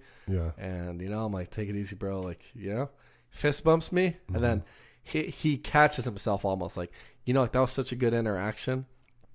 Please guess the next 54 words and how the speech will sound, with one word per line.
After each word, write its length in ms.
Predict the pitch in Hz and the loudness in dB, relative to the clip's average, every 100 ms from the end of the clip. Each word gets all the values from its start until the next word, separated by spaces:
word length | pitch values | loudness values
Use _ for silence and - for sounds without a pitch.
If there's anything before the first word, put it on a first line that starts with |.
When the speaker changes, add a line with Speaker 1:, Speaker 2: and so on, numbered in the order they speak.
| - - - - - | -20 -20 -20 -16 -6
Speaker 2:
No, 220 | 123 113 | -2 -2
that's, 180 | 107 - | -2 -2
like, 140 | 123 | -4
handshake 420 | - 131 127 92 - | -2 -4 -2 -6 -8
shit, 240 | 92 - | -10 -10
you 80 | 87 | -10
know? 160 | 92 127 - _ | -10 -12 -18 _
So 140 | - 120 | -4 -4
he 100 | 120 | -2
fist 320 | - 160 - | 2 2 4
bumps 300 | 175 175 - | 4 4 0
me. 220 | 180 175 - - | 0 -2 -8 -8
I 100 | 107 | -2
look 240 | 107 113 147 | -2 -2 -2
at 140 | 123 | -4
him, 200 | 143 151 - - _ _ - | -4 -6 -12 -20 _ _ -8
and 80 | 110 | -4
then 60 | |
he 60 | 117 | -4
sticks 300 | - - 131 | -4 -4 -4
his 120 | 120 | -4
hand 280 | - 110 107 | -4 -4 -4
out 160 | 98 78 | -6 -8
like 180 | 85 | -10
this. 320 | - 92 82 - - _ _ - - _ _ _ _ - | -8 -10 -10 -18 -20 _ _ -20 -20 _ _ _ _ -20
He 120 | 127 | -14
sticks 360 | 120 - 123 - | -12 -8 -8 -4
it 80 | 110 | -2
out 240 | 107 98 | -2 -2
like, 220 | 95 95 - _ _ _ _ | -4 -8 -14 _ _ _ _
Speaker 1:
Wow. 400 | 78 78 76 85 | -10 -8 -6 -6
Speaker 2:
like, 140 | 107 113 | -6 -2
"No, 240 | 156 127 | 0 0
like, 180 | 95 98 | -2 -4
I 40 | |
want 180 | 120 123 | -2 0
a, 60 | 113 | -2
I 120 | 110 | -4
want 220 | 110 107 | -4 -4
a 20 | |
handshake." 460 | 104 104 98 92 - | -4 -6 -8 -10 -6
Speaker 1:
He 100 | 107 | -4
wants 240 | 117 98 | -2 -2
a 40 | - | -4
Speaker 2:
And, 120 | 113 | 0
Speaker 1:
palm 380 | - 104 98 98 | 0 0 -2 -2
to 100 | 92 | -2
Speaker 2:
and 160 | - 131 | 2 4
he, 100 | 156 | 6
like, 160 | 135 85 | 6 4
Speaker 1:
palm 140 | 85 | -2
interaction 680 | - 87 85 85 - - 76 | -4 -4 -4 -6 -10 -12 -12
with 180 | 69 | -12
you. 80 | - | -14